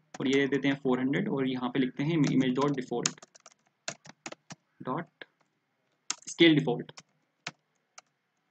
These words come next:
एस सी ए एल ई अंडरस्कोर डी ई एफ़ ए यू एल टी। आ, चल रहा है, चल रहा है, ठीक है। वापस इसको image icon class में convert किया, आई three is equals to new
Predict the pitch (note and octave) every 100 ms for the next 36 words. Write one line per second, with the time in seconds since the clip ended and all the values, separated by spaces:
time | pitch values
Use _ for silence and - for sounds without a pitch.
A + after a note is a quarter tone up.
0 | _ D3+ D3+ D#3 D#3 D3+ C3 C3 E3 F#3
1 | B2+ B2 B2+ - D#3 E3 D3+ B2+ - C3
2 | D3 D3+ - - B2+ D3+ D#3 - - _
3 | - _ - - B2+ B2+ - C#3+ - -
4 | _ _ _ _ - - - D#3+ F#3 G3
5 | G3+ G#3 G#3 G3+ F#3+ - _ - D3+ D3+
6 | F3+ A3 A3 - _ - - C3 B2+ C3
7 | - - - - - G3 E3+ D3+ E3+ F3
8 | - E3 D#3+ D#3 D#3 D#3 D3+ D3+ D3+ C#3+
9 | C#3 - F3 D3 C3 D#3 C#3 C3 C#3 -
10 | F#3 F3 C3+ C#3 F3